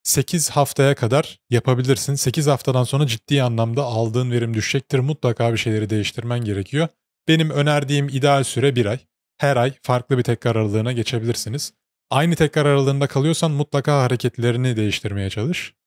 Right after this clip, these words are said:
Ben farklı tekrar aralıklarını seviyorum çünkü farklı tekrar aralıklarında farklı enerji sistemleri çalışıyor vücutta. O yüzden kas gelişimini doğrudan etkiliyor bu olay.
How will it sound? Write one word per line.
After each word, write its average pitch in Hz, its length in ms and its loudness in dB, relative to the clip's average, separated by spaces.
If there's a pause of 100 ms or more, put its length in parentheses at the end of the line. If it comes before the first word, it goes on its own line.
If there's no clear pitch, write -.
(260)
Ben 135 200 2
farklı 143 320 0
tekrar 143 340 0
aralıklarını 127 580 0
seviyorum 151 500 0
çünkü 135 520 -4
farklı 120 320 0
tekrar 120 300 -4
aralıklarında 113 520 -2
farklı 117 380 -2
enerji 107 320 -2
sistemleri 104 680 -4 (260)
çalışıyor 104 460 0
vücutta. 101 400 -2
O 131 180 2
yüzden 120 260 0
kas 117 240 -4
gelişimini 120 480 -2
doğrudan 110 520 4
etkiliyor 98 420 -4
bu 98 60 -4
olay. 110 240 0